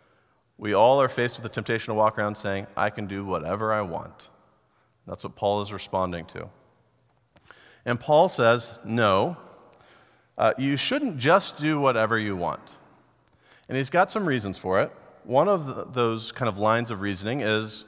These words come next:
philo-, philosophical reasons. So he gives some kind of philosophical arguments. Maybe he's quoting some people like Stoics, but he's saying things like, "What is beneficial to do?" Like, you're using a category of what's permitted, I'm gonna use a category of what's beneficial.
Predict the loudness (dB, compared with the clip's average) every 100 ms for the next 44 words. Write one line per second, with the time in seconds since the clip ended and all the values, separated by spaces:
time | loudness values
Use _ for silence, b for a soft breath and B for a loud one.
0 | _ -14 -4 0 0 -4 -4 -4 2 2
1 | 2 -4 -8 -8 -12 -8 -8 -6 -10 -14
2 | -20 _ _ b b b b b -2 0
3 | 2 0 0 0 0 -2 0 2 2 4
4 | 4 4 -2 4 4 4 0 -4 -2 -2
5 | -2 -4 -6 -4 -2 -2 -4 -6 -8 -8
6 | -6 -2 -2 -2 -6 -2 0 0 -2 -2
7 | -2 -2 B B -8 -2 0 0 0 -4
8 | 0 2 2 0 -14 -20 B B B -8
9 | 0 0 0 -4 -4 -2 -4 -4 -6 -8
10 | -12 -12 -14 -20 _ _ _ _ _ _
11 | b b b -4 -2 0 0 0 -2 2
12 | 2 2 0 2 2 2 -2 -2 -2 0
13 | 2 2 2 0 -4 -6 -2 -2 -2 -2
14 | -2 -2 -6 -10 -8 -8 -8 -10 -12 -12
15 | -16